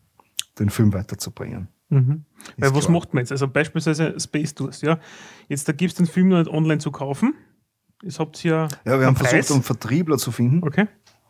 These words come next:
Speaker 1: Das ist das Problem. Online-Plattform haben wir noch keine aufgetan, wo er drauf passt. Das ist, da gibt's einfach nix. Und ja, Vertrieb haben wir vorher geredet, das ist
Speaker 2: Mhm.
Speaker 1: einfach das Problem. Die, die nehmen nix mehr.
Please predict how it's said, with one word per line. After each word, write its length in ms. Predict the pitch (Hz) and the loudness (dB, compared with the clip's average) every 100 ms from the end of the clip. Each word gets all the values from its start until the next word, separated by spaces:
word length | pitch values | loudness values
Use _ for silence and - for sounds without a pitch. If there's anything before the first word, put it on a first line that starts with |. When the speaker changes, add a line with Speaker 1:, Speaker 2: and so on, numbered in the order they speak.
| _ | _
Speaker 1:
Das 200 | 110 - | -6 -4
ist 240 | 123 - 135 | -4 -2 -4
das 140 | 123 | -4
Problem. 460 | - 107 107 151 175 - - - - | -4 -2 0 0 0 -6 -18 -18 -10
Online-Plattform 840 | 110 120 135 139 120 110 - 139 123 | -2 2 4 4 2 0 -2 0 2
haben 80 | 123 | 2
wir 60 | |
noch 120 | 127 120 | 0 0
keine 320 | 123 120 101 | 0 0 0
aufgetan, 600 | 139 - 123 98 104 120 | -2 -2 -2 0 0 0
wo 100 | 107 | 0
er 180 | 104 107 _ _ _ _ | -2 -4 _ _ _ _
drauf 280 | 113 123 - | -4 -4 0
passt. 460 | - 113 - - - _ _ | 0 0 -2 -6 -12 _ _
Das 180 | - 101 | -10 -6
ist, 400 | 107 - - - - | -4 -4 -6 -8 -10
da 120 | - 107 - | -6 -4 -2
gibt's 240 | 131 123 | -4 -2
einfach 260 | 107 - 98 | -2 -2 -2
nix. 360 | 107 120 - - - - - - - - - - | 0 0 -2 -4 -12 -20 -20 -20 -18 -20 -20 -12
Und 800 | 110 101 101 107 107 - - - _ _ - | -4 2 4 4 4 -2 -4 -8 _ _ 4
ja, 220 | 110 107 - _ _ _ _ _ _ _ | 4 4 -4 _ _ _ _ _ _ _
Vertrieb 420 | - 107 131 131 | -4 0 0 0
haben 140 | 120 123 | 2 2
wir 80 | |
vorher 280 | 123 127 131 | 0 0 0
geredet, 320 | 120 131 127 | 0 -4 -4
das 100 | 120 | -2
ist 60 | 143 | 0
Speaker 2:
Mhm. 60 | 156 | 2
Speaker 1:
einfach 160 | 165 | 0
das 180 | - 113 | -2 -6
Problem. 500 | - 113 113 127 117 - _ | -6 -6 0 2 0 -2 _
Die, 280 | 107 107 104 | -6 -4 -4
die 140 | - | -4
nehmen 300 | 101 107 135 | -2 0 2
nix 260 | 135 135 - | 0 -2 -4
mehr. 200 | 143 | -6